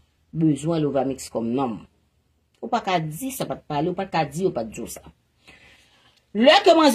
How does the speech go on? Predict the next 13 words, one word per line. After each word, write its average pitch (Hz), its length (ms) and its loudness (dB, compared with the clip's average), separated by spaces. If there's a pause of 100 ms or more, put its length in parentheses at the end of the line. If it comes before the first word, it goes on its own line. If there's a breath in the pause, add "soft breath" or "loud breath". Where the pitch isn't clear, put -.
(140)
te 269 160 8
pran 254 300 8
nan 233 80 6
kwizin, 233 420 4
nan, 170 160 6
mete 208 240 4
chita 196 380 2
kote 190 340 4 (140)
la. 120 100 -2 (760)
Mwen 190 240 0
te 208 120 2
la. 160 220 2 (1000)
Lè 220 240 6